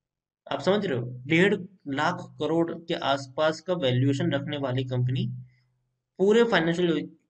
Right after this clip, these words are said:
अ, year में सिर्फ चार सौ इकहत्तर करोड़ का profit कमाती है। जबकि इनके competitors की हम बात करें, जैसे कि,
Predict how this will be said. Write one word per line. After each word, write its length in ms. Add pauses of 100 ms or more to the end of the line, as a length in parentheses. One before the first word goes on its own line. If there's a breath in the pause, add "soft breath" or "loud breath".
अ, 320
year 300
में 200
सिर्फ 220
चार 220
सौ 140
इकहत्तर 500
करोड़ 220
का 120
profit 400
कमाती 400
है। 100
जबकि 260
इनके 220
competitors 600
की 80
हम 160
बात 260
करें, 100
जैसे 220
कि, 180